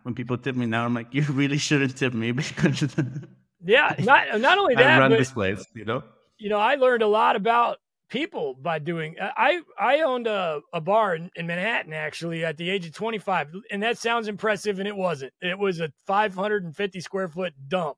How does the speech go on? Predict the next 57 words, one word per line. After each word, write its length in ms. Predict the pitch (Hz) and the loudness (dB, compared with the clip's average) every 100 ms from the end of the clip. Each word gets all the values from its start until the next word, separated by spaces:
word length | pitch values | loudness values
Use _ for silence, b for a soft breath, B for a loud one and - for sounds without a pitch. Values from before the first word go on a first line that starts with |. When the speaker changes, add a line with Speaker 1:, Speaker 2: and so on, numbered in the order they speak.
| - | -10
Speaker 2:
and 100 | 160 | -10
it 100 | 170 | -8
smelled 420 | - 175 185 196 | -8 -4 -2 -2
bad, 360 | 196 202 202 185 | -2 0 0 0
and 80 | 170 | -4
we 120 | 185 | -4
had 200 | 170 139 | -4 -4
cheap 280 | - 214 185 | -8 -8 -2
beer 300 | 196 202 196 | 0 0 -2
and 100 | 156 | -2
loud 280 | 175 196 | 0 0
rock 240 | 185 185 185 | 0 -2 -2
and 100 | 185 | -4
roll. 260 | 165 135 _ b b b b b b - | -4 -4 _ b b b b b b -8
Uh, 200 | 170 170 | -4 -2
and 100 | 165 | -2
my, 180 | 175 180 160 | -2 -2 -2
my 160 | 180 175 | -4 -4
boss, 400 | 160 208 208 175 | 0 2 2 0
she 360 | - 202 202 190 | -4 -6 -4 -2
owned 260 | 185 185 | -2 -2
five 300 | - 185 175 | -2 -2 -2
bars 300 | 170 175 165 | -2 -2 -2
in 60 | 151 | -6
the 60 | 147 | -10
same 220 | 170 160 | -8 -6
neighborhood, 420 | 156 147 139 135 | -6 -4 -6 -6
and, 160 | 135 139 | -12 -14
and, 240 | 143 139 139 | -14 -12 -14
uh, 80 | |
she 140 | 135 175 | -12 -10
was 80 | 143 | -8
getting 160 | 175 | -6
ready 140 | 160 151 | -6 -6
to 60 | |
open 240 | 156 160 151 | -6 -8 -10
this 100 | 135 | -10
place, 300 | 151 147 143 | -8 -8 -10
and 80 | |
she 140 | 127 127 | -14 -14
said, 200 | - 139 | -10 -6
"I 20 | |
want 240 | 135 151 147 | -6 -8 -8
you 120 | 160 | -8
to 60 | |
run 240 | 156 160 156 | -4 -4 -6
it, 120 | 151 | -8
and 60 | 123 | -14
I'm 80 | |
gonna 120 | 131 131 | -14 -12
give 200 | 147 135 | -12 -12
you 80 | |
twenty-five 460 | 131 143 143 135 131 | -14 -14 -10 -8 -8
percent." 340 | 123 - 120 110 | -10 -18 -20 -20
And 80 | 117 | -20
I'm 120 | 117 | -18
like, 220 | 117 110 | -18 -20